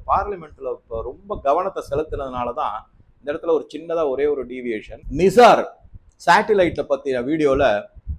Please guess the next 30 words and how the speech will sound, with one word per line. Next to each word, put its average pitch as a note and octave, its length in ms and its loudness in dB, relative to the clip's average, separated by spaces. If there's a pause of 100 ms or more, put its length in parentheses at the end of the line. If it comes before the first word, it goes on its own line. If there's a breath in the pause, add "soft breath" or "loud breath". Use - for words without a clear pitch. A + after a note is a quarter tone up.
(180)
மிகப்பெரிய F3 580 -2
ஒரு B2+ 200 -2
தவறு C#3 340 0
நடந்தது. A2 360 -6
அதுக்கு A2 260 -2
ரொம்ப - 140 -10
மோ-, - 260 -4 (280)
ரொம்ப, - 220 -12
ரொம்ப G#3 200 -4
சாரி. C#3 340 0 (420)
பல E3+ 220 4 (120)
பேர் B3 300 8
வந்து, F#3+ 220 2
அதாவது E3 320 4 (160)
குறிப்பா F3 420 2 (360)
யார் C#3 320 4
யாரெல்லாம் D#3 400 2
அதை C3+ 140 0
பத்தி B2+ 260 -12
ஒரு A#2 160 -10
பதிவு C#3+ 300 -8
போட்டிருந்தாங்க A#2 560 -12
அப்படின்னு G#2 360 -12
பாத்தீங்கன்னாக்கா, G#2 540 -14 (260)
நான் G2+ 180 -20
சொல்றேன் B2 280 -8
பாருங்க. G2+ 240 -12 (1200)
வி F#3 120 -6
எஸ் G3 240 2
என் F3 180 -2